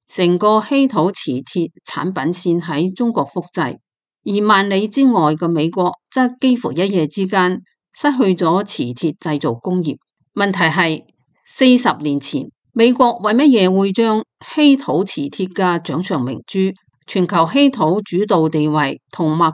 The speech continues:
格昆池拱手賣畀中共呢？S A F E嘅關鍵礦產戰略中心執行董事阿比蓋爾亨特表示，從而家嚟睇，出售麥格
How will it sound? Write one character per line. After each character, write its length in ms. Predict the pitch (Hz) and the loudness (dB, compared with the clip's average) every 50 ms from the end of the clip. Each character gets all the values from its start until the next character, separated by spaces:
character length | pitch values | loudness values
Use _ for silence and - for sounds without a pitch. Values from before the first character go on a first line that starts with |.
| - - | -2 -2
格 160 | 202 170 175 - | -2 -2 -2 -6
昆 260 | - - - 240 233 214 | -10 -6 -4 -2 -2 -2
池 280 | 226 - - 101 92 170 _ _ _ _ _ - | -4 -6 -6 -6 -8 -10 _ _ _ _ _ -6
拱 240 | - 147 170 208 | -4 -2 -2 -2
手 260 | 220 - 175 147 147 165 | -2 -2 0 0 0 2
賣 240 | 190 185 127 123 | 0 0 -2 -4
畀 160 | 117 113 127 - | -4 -6 -6 -6
中 240 | - 214 214 202 | -6 -8 -8 -6
共 220 | 196 - 139 131 147 | -6 -4 -2 -2 -2
呢 100 | 185 208 208 _ _ _ _ _ _ | -2 -2 -4 _ _ _ _ _ _
？S 260 | - 247 247 - - | -2 -2 0 -2 -4
A 340 | - - - 208 208 208 214 208 - | -10 -6 -4 -2 0 0 0 -2 -2
F 280 | 233 214 196 - 147 147 | -2 -2 -2 -2 -6 -6
E 260 | 160 196 214 214 214 202 | -4 -2 0 0 0 0
嘅 360 | - 185 170 165 165 160 - | 0 0 2 2 0 0 0
關 240 | 247 226 220 226 214 | -2 0 0 -2 -2
鍵 220 | - 165 143 143 | -2 -2 -2 -2
礦 280 | 143 - - 170 170 175 | -2 -4 -4 -2 -2 -2
產 320 | 160 - - 127 117 156 196 190 | -4 -4 -6 -6 -4 -4 -4 -4
戰 220 | - 190 175 175 | -2 0 0 0
略 100 | 170 139 120 - | 0 0 -2 -4
中 200 | - 220 214 214 | -6 -4 -4 -4
心 140 | 202 202 202 196 196 220 - _ _ _ _ | -4 -2 -2 -2 -2 -4 -8 _ _ _ _
執 140 | - 294 294 | -2 -2 -2
行 320 | - - - 113 123 139 127 | -4 -4 -8 -8 -8 -8 -8
董 240 | - 127 123 175 208 | -6 -2 -2 -2 -2
事 280 | 208 - - 156 147 - _ _ _ _ _ | -2 -2 -2 -2 -2 -4 _ _ _ _ _
阿 140 | - 226 233 | 0 0 2
比 200 | 220 202 220 254 | 2 2 2 0
蓋 200 | 247 - 220 190 170 175 175 165 156 156 165 | 0 0 0 2 4 4 4 2 2 2 0
爾 40 | 170 | 0
亨 260 | - 233 226 220 208 | -2 -4 -4 -4 -4
特 100 | 180 117 117 - | -6 -8 -8 -8
表 160 | - 110 139 | -8 -6 -6
示， 180 | 156 - - 143 131 - - _ _ _ _ - | -4 -4 -6 -8 -8 -10 -12 _ _ _ _ -10
從 220 | - - 165 165 | -4 0 2 2
而 200 | 170 156 160 160 | 4 4 2 2
家 200 | 160 240 262 277 | 4 4 4 4
嚟 180 | 269 254 - 123 | 4 2 0 -2
睇， 340 | - - 120 143 185 214 214 - _ _ _ _ _ _ | -4 -4 -2 -2 0 -2 -4 -6 _ _ _ _ _ _
出 180 | - - 302 302 | -2 2 2 2
售 320 | 285 - 233 180 175 175 | 2 4 4 4 4 4
麥 180 | 175 175 175 160 160 | 4 2 0 0 0
格 200 | - 208 190 190 | 0 0 0 0